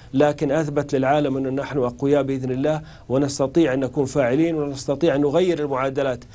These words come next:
التي تجعل العالم يلتفت لنا بشكل آخر ويتعاطى معنا بندية،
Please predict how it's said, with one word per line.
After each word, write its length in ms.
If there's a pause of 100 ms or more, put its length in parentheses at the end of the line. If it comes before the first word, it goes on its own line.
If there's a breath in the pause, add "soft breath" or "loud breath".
(200 loud breath)
التي 300
تجعل 360
العالم 440
يلتفت 420
لنا 300 (320 loud breath)
بشكل 600
آخر 360
ويتعاطى 600
معنا 420 (260 loud breath)
بندية، 680